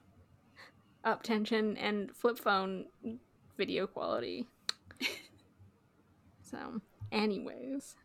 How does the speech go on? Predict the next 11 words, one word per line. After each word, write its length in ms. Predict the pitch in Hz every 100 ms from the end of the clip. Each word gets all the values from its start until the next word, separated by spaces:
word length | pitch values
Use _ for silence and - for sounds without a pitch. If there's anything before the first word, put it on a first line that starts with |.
| -
um, 260 | 190 190 -
our 80 | 220
next 340 | 226 403 -
song, 460 | - 220 208 208 214 - - - - - - - - - - - -
<sighs> 60 | - - - - - - - 571 605
I'm 140 | 247
gonna, 160 | 254 392 392 - -
I'm 180 | 220 262
gonna 160 | 440 392
get 240 | 277 -
killed 480 | - - - -